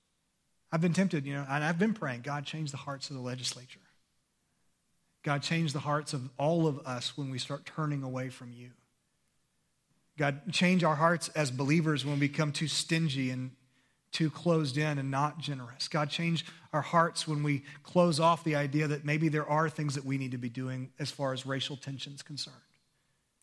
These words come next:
God, change our hearts in all these things, but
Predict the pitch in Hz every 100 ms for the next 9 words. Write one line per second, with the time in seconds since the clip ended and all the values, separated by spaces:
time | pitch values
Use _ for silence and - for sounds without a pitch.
0 | _ _ _ _ _ _ _ _ _ _
1 | _ _ - 175 170 151 - - 175 165
2 | 151 - 165 151 147 143 143 135 - 139
3 | 135 123 143